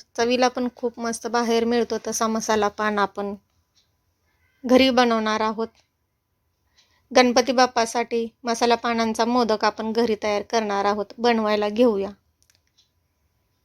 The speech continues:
एक वाटी भरून आपण मसाला बडीशोप घेतलेली आहे, एक वाटी भरून टुटी फ्रुटी घेतलेली आहे, कलर कलरची टुटी फ्रुटी घेतलेली आहे आपण, दोन वाटी भरून खोबऱ्याचा किस घेतलेला आहे, पान, सुपारी,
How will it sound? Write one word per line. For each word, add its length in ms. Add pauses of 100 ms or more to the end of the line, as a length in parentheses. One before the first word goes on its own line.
(400)
एक 240
वाटी 260
भरून 320
आपण 400 (180)
मसाला 360
बडीशोप 420
घेतलेली 560
आहे, 280 (200)
एक 180
वाटी 280
भरून 340
टुटी 340 (100)
फ्रुटी 260
घेतलेली 480
आहे, 260 (840)
कलर 260
कलरची 460
टुटी 300
फ्रुटी 300
घेतलेली 480
आहे 240
आपण, 320 (260)
दोन 260
वाटी 260
भरून 340
खोबऱ्याचा 440 (120)
किस 220
घेतलेला 460
आहे, 220 (500)
पान, 280
सुपारी, 520